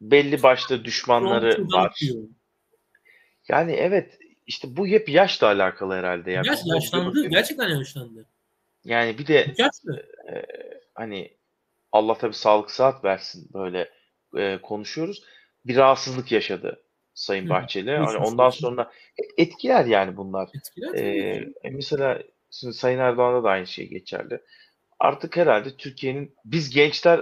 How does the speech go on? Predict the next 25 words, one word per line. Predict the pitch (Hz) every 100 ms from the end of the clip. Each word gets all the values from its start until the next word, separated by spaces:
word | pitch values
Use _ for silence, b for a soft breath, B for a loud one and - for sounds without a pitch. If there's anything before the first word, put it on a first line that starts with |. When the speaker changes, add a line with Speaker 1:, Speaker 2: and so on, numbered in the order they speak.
| -
Speaker 1:
olarak | - 127 147 143 139
buna | 143 135
da |
alışmamız | 107 104 - 113 113 107
lazım. | 95 92 110
Hep | 123 120
gördüğümüz | 120 117 127 131 -
figürleri | - 110 113 101 101 139 143 B B B -
artık | 117 117 - 123 - -
yavaş | 120 113 127 -
yavaş | 110 101 127 -
işte | - - 107 87
o | 107 B B _ -
performans | 117 110 117 117 120 -
düşüklüğünü | - - - 110 107
görünce | 104 110 113 110 95 113 131 - _
üzülmemeye. | 120 110 127 117 101 95 92
Ben | 123 147
bazen | 170 165
üzülüyorum. | 151 143 160 160 98 85 b _
Ya | -
bu | 120
şey | - 147
anlamda | 143 147 143 139 135
değil. | 135 90